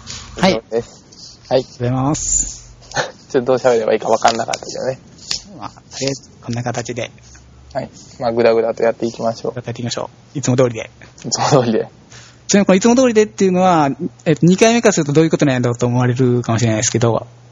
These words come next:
Speaker 2: うんうん。
Speaker 1: 実際あの、私たち二人はあの、高校時代からの一応知り合いで、
Speaker 2: あ、そうなんよね。
Speaker 1: そうそう。で、まあ、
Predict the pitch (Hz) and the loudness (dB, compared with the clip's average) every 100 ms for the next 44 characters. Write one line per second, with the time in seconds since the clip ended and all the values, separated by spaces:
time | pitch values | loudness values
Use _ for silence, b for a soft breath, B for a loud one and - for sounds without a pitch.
0 | - - 127 - - 160 202 - 208 196 | -20 -8 -8 -8 0 0 2 4 4 4
1 | 185 190 - - - 147 139 120 117 - | 4 2 2 -2 0 2 2 2 2 4
2 | 247 254 233 196 147 123 120 - 139 127 | 4 4 2 2 2 -2 -4 -4 -2 0
3 | 123 120 - _ _ _ _ _ _ _ | 0 -2 -4 _ _ _ _ _ _ _
4 | - - 131 - - 123 147 - - - | -2 2 2 0 -4 -2 -2 -4 -12 -6
5 | 127 120 117 123 120 - 135 120 | -4 -4 -2 -2 -2 -4 -2 -2